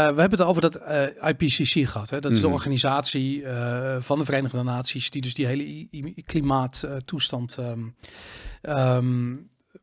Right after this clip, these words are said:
Speaker 1: eigenlijk, eigenlijk alle, alle doom en gloom over de wereld moet uitstorten, zodat
Speaker 2: Ja.
Speaker 1: we allemaal heel bang worden dat het klimaat, eh, el-, ellendig wordt.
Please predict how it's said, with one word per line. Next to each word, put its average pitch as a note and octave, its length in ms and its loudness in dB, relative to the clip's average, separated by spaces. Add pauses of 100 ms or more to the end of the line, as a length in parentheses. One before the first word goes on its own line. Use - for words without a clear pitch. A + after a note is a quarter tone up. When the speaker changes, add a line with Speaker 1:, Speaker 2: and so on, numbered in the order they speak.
(260)
Speaker 1:
eigenlijk, D3 480 0
eigenlijk D#3+ 380 -2
alle, D3 300 4
alle D3+ 300 2
doom F3 380 6
en D#3 180 2
gloom D#3 340 6
over C3+ 140 2
de C3 60 0
wereld C3+ 240 2
moet C3 120 -4
uitstorten, C#3+ 720 0
zodat A#2 140 6
Speaker 2:
Ja. G#2+ 60 6
Speaker 1:
we G2 60 4
allemaal C#3 200 2
heel C3+ 100 0
bang C3 200 2
worden B2 220 0
dat A#2 100 -6
het - 100 -14
klimaat, A#2 460 -4
eh, A#2+ 320 -6
el-, C3+ 160 -12
ellendig B2+ 340 -6
wordt. - 200 -12